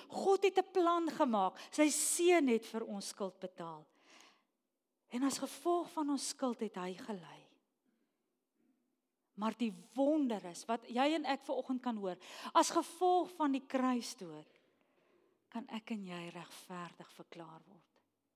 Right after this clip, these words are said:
As gevolg van die kruisdood, kan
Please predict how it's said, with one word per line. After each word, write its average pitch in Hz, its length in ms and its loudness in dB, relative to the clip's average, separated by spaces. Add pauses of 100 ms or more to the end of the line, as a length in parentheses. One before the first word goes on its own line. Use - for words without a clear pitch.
(840)
As 240 160 -2
gevolg 320 540 -2 (100)
van 247 200 -2
die 220 120 -8
kruisdood, 208 840 -8 (1160)
kan 196 180 -10